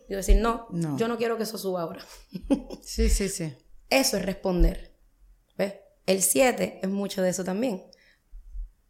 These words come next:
Speaker 1: Cuando tú disiernes y t-, tienes la valentía de tomar decisiones en tu vida,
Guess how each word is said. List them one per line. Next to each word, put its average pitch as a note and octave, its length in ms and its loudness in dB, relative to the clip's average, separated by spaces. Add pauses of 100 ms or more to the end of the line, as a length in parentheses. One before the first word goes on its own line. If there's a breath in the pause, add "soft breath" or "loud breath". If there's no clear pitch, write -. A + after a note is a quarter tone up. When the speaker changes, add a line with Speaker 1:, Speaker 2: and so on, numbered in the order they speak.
(100)
Speaker 1:
Cuando G3 300 2
tú G#3+ 160 2
disiernes A3 840 6
y F#3+ 120 -4
t-, F3+ 280 -4
tienes G3 240 2
la B3 100 6
valentía A#3+ 420 6
de A#3 60 2
tomar F#3+ 320 4
decisiones A3+ 480 2
en B3 100 4
tu B3+ 100 2
vida, G3+ 360 2